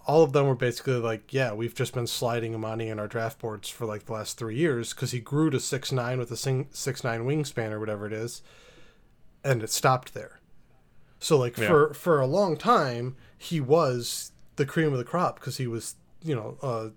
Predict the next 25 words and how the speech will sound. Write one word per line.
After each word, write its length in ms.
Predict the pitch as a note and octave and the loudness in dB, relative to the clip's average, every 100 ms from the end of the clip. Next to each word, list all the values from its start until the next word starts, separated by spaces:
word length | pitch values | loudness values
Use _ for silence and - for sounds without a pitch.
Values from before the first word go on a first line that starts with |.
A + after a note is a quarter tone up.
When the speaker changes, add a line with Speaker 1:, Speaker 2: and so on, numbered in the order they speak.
| - - _ | -20 -20 _
Speaker 1:
shooting 440 | - F#3+ F#3 D#3+ C3+ | -2 0 2 2 4
guard 420 | B2 B2 C3+ C3 | 4 4 0 -4
at, 380 | C3 A#2 A#2 - _ | -6 -6 -6 -10 _
you 120 | - C3+ | -2 0
know, 140 | A2 | 0
six 360 | G#2+ - C3+ - | -2 -2 -2 0
ten 240 | D#3 E3+ | 2 4
or 60 | C#3 | 2
whatever, 340 | A#2+ A2+ B2+ | 0 -2 -4
playing 300 | B2+ C3 B2 | -2 -2 -2
against 340 | A#2+ A#2+ A#2 C3 | -2 -4 -4 -6
other, 340 | A#2+ A#2 A2+ | -4 -4 -6
like, 260 | A2+ A2 - | -8 -10 -10
freshmen. 560 | - D#3 - G#2+ G2+ - - - - - - - | -4 -4 -4 -8 -10 -14 -20 -20 -20 -20 -20 -4
And 140 | C3 | -2
it 80 | A#2+ | -2
just 180 | B2 C#3 | -4 -2
isn't 260 | B2+ A#2+ | -2 -2
the 60 | A#2+ | -2
case 340 | - F3 F3 | 2 4 4
anymore. 420 | A#2+ A2 G#2 A#2 C#3 | 0 -2 -4 -2 0
And, 80 | |
like, 160 | A2+ A2+ | -2 -4
that's 200 | A#2 - | -6 -2
how, 340 | B2 A#2+ A#2+ | -2 0 -4